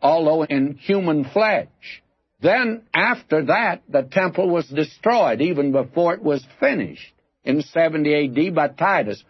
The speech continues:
Now, on that spot, there's been built no temple from that day to this. Actually, on that spot is the Mosque of Omar today,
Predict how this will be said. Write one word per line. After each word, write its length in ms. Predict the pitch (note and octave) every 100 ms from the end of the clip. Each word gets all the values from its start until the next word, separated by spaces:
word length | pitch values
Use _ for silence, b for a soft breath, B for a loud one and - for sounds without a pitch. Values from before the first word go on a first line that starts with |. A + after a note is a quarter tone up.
| _ _ _
Now, 200 | D#3 F3
on 320 | G#3+ G#3 A#3+ A3
that 220 | D#3+ -
spot, 520 | - _ C#3 D3 E3+
there's 260 | - C#3 C3
been 340 | C#3 D3+ C#3
built 400 | G2 F3 F3 E3+
no 400 | C3+ C#3 G3+ B3+
temple 560 | C4 - D#3 B2 C3+ D#3+ -
from 220 | D3 C#3+
that 300 | C#3 F3+ G#3
day 200 | C#3+ C#3+
to 140 | D#3 E3+
this. 360 | G#3 F3 - _ _ _ -
Actually, 540 | C3+ A3 - - C3+
on 220 | D3+ D3 C#3
that 200 | C#3+ -
spot 500 | _ - D3 - -
is 180 | C3 A#2
the 120 | A2+
Mosque 520 | C3 D#3 E3 - _
of 140 | C3 A#2
Omar 540 | F3 B3+ A3 C3 A2+
today, 560 | A2 A2+ C3 G#3 G3